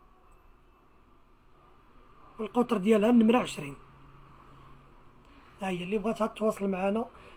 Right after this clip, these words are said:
آه، راه مشاو ليا الخيوط الاخرين، شي مشي خداو ثلاثه، واحد الاخت جات دات واحد، كاينه مولات جوج، كنت دوزت ربعتاش الخيط. هذه هي اللي بقات دابا، اللي بغات تواصل معنا عبر الخاص. مرحبا لاله بريستيج، مرحبا بلدي،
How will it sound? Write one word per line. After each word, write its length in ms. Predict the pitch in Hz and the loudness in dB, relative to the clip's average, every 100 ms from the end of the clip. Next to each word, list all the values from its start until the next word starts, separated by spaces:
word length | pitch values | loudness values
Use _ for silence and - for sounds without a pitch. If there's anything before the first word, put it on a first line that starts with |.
| - - | -20 -2
آه، 300 | 220 226 220 | 2 4 6
راه 120 | 233 240 | 6 6
مشاو 300 | - 269 254 | 6 6 8
ليا 140 | 269 | 8
الخيوط 380 | 254 247 254 262 | 8 6 8 6
الاخرين، 340 | 233 240 262 | 4 6 4
شي 160 | 247 247 | 6 4
مشي 260 | 220 - | 4 2
خداو 280 | - 190 247 | 0 6 6
ثلاثه، 500 | 226 226 220 269 294 - - - - | 8 6 8 6 6 4 -16 -18 2
واحد 180 | 254 226 | 4 6
الاخت 260 | 175 277 190 | 4 0 4
جات 300 | 214 - 180 | 4 4 2
دات 280 | 160 226 - - 214 | 4 4 4 0 4
واحد، 420 | 233 196 262 190 - | 4 6 4 2 0
كاينه 220 | 240 233 | 6 8
مولات 240 | 226 226 180 | 10 8 6
جوج، 460 | 165 196 294 - - - - - | 6 8 8 6 -4 -18 -18 -2
كنت 140 | 226 175 | 2 8
دوزت 280 | 254 233 240 | 8 8 6
ربعتاش 420 | 214 196 294 220 | 4 6 4 4
الخيط. 280 | - 269 226 | 0 4 6
هذه 320 | 214 254 240 | 6 8 8
هي 40 | |
اللي 140 | 285 262 | 8 4
بقات 220 | - 247 | 4 2
دابا، 340 | 180 214 269 - - - - - | 4 4 4 -2 -18 -20 -20 -2
اللي 120 | 233 | 2
بغات 260 | 208 247 254 | 6 4 6
تواصل 280 | 247 240 220 | 4 4 2
معنا 240 | 202 233 | 4 6
عبر 200 | 247 220 | 8 8
الخاص. 340 | 226 - 147 - - - - - - - - - - - - - - - 220 | 4 2 -10 -12 -20 -20 -20 -20 -20 -20 -20 -20 -20 -20 -20 -20 -20 -10 0
مرحبا 320 | 214 - 247 | 2 4 8
لاله 380 | 302 302 302 285 | 8 8 6 4
بريستيج، 560 | 285 262 - 233 202 | 6 4 4 4 2
مرحبا 360 | 185 170 190 233 | 2 0 4 6
بلدي، 460 | 196 196 320 285 | 4 6 6 6